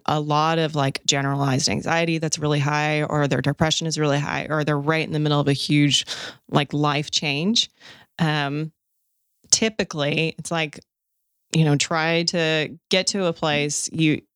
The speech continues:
I think you hit the nail on the head where it takes a village. And that's one of the really difficult things about covid is that you want your village there,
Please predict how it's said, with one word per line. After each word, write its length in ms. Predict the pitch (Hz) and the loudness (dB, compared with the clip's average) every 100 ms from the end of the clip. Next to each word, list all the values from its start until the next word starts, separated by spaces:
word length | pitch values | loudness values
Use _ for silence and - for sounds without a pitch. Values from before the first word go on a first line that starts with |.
| - | -4
I 100 | 151 | 0
think 200 | 170 160 | 0 2
you 100 | 147 | 0
hit 120 | 143 | 2
the 80 | 139 | 0
nail 160 | 135 | 0
on 80 | 131 | 0
the 80 | 135 | 2
head 300 | 170 151 139 | 2 0 -2
where 160 | 139 | -2
it 80 | 123 | -2
takes 260 | - 143 - | -2 -2 -2
a 60 | |
village. 480 | 131 143 135 127 - - - - - | 0 0 0 -2 -4 -6 -12 -10 -2
And 180 | 143 139 | 0 2
that's 200 | 139 - - | -2 -6 -2
one 300 | 160 151 147 | 2 4 4
of 80 | 147 | 4
the 100 | 139 | 2
really 420 | 147 170 185 180 | 4 4 4 4
difficult 340 | 180 180 170 - | 2 2 0 0
things 200 | 165 156 | 0 2
about 240 | 156 - | 0 -2
covid 420 | - 202 165 131 | 0 0 2 0
is 100 | 139 | 0
that 180 | 139 139 | 0 0
you 120 | 151 | 0
want 180 | 151 147 | 2 2
your 120 | 139 | 0
village 440 | 139 180 180 143 - | 2 2 4 2 0
there, 340 | 139 135 135 | 0 2 0